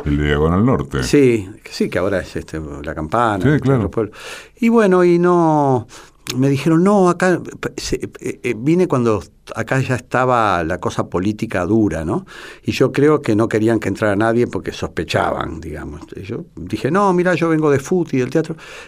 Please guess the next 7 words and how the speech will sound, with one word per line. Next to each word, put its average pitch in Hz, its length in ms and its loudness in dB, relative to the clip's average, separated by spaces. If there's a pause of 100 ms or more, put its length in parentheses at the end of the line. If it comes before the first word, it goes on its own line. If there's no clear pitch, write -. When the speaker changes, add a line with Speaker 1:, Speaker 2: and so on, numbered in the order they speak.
Speaker 2:
pero 180 220 2
concretamente 185 800 0
no, 113 400 2
no, 101 320 -2
no, 95 120 -4
no 107 180 2
entré. 131 500 2